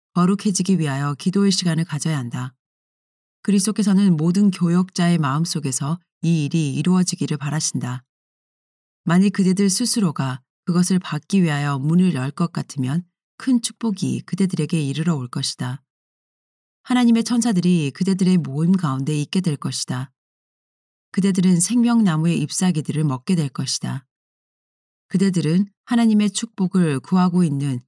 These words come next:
이 귀중한 시간에 그대들의 동료 교역자들과 이룬 사랑스러운 친숙에 대하여 어떤 간증을 할 수 있겠는가?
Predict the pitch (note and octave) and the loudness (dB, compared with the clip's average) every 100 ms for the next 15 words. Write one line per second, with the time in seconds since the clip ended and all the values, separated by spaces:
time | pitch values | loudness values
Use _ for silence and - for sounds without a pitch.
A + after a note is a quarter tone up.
0 | _ _ E3+ F#3 F#3+ F#3 F3 G3 F#3+ F#3 | _ _ 2 2 2 0 2 2 4 2
1 | - G#3 G3 C#3 D#3 F3+ _ _ _ - | 0 2 0 2 0 -4 _ _ _ 0
2 | G3 G3+ G3 F#3+ E3 D#3+ D#3+ E3+ - E3+ | 2 2 2 2 0 0 0 -2 -2 0
3 | F#3+ F#3 D#3 C#3+ D3 E3 C#3+ C3 C#3 F3+ | 0 -2 -6 -4 -4 -2 -2 -4 -2 -4
4 | - _ - G#3 G#3+ G3 F#3+ F#3+ - A#3 | -4 _ -4 0 0 2 2 2 2 0
5 | A3+ G#3 G3 D3 C3+ C#3+ C3+ C#3 E3 F#3+ | 0 -2 -2 0 -2 -4 -4 -4 -2 0
6 | F#3+ E3+ C#3+ C3+ C3 C3+ G3 F#3+ F3+ - | 2 0 -2 -4 -4 -2 -2 0 -2 -2
7 | C#3+ B2+ A#2+ B2 | -4 -4 -6 -10